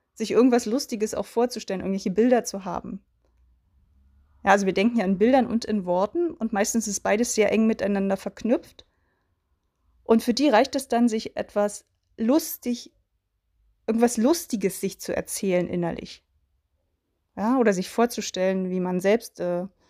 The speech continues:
ausrutscht und, also, naja, so ein bisschen Humor für sich selbst, ne? Das kann schon sein, dass dich das in eine andere Stimmung bringt.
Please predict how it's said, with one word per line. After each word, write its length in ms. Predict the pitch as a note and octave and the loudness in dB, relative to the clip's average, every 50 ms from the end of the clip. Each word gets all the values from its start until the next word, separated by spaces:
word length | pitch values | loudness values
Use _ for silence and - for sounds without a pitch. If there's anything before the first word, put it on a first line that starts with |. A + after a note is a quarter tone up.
| _ _ _ _ _ _ | _ _ _ _ _ _
ausrutscht 560 | - G3+ A#3 A#3+ - G3 G#3 G#3+ - - - - | 0 0 0 0 0 -2 -2 -2 -2 -6 -10 -10
und, 340 | - E3+ F3+ F3 - - _ | -8 -8 -8 -8 -10 -12 _
also, 240 | - G3 F#3 - E3 | -6 -6 -6 -6 -6
naja, 320 | F3 E3+ E3 E3+ E3+ G3 - | -6 -4 -2 -4 -4 -6 -8
so 100 | - A3 | -6 -6
ein 100 | G#3 F#3+ | -4 -4
bisschen 500 | G3 G#3+ - - - F3+ F3 F3+ F#3+ G3 _ _ - - - _ _ - - _ | -4 -6 -6 -4 -4 -4 -2 -2 -4 -4 _ _ -20 -20 -20 _ _ -20 -10 _
Humor 320 | - A3+ A3 G#3 G3+ G#3+ A#3+ | 2 4 4 6 6 4 4
für 160 | - G#3+ G3 | 2 -2 -6
sich 180 | F3 F3+ F#3 | -6 -6 -6
selbst, 420 | - F#3+ F#3 G#3 G#3+ G#3 - - - | -4 -2 0 0 0 -2 -6 -10 -8
ne? 100 | F3+ G3 | -6 -4
Das 160 | A#3 C4 - | -4 -4 -4
kann 280 | - - A#3 A3+ A3 - | -4 -2 -2 -2 -2 -2
schon 200 | - - A3+ A3+ | -2 0 2 4
sein, 200 | G3 F#3+ A3+ B3+ | 4 4 4 4
dass 140 | B3 A#3+ | 2 0
dich 140 | - A3+ - | -2 -8 -6
das 160 | - A3 - | -6 -8 -6
in 100 | - G3+ | -4 -4
eine 80 | G3+ - | -2 -2
andere 200 | G3+ G3+ F#3+ G#3+ | -2 -2 -4 -6
Stimmung 360 | - - - A3 A3+ A3 A3 | -6 -4 -2 -2 -2 -2 -2
bringt. 420 | G3+ - - - - - - _ | -6 -8 -10 -10 -10 -10 -12 _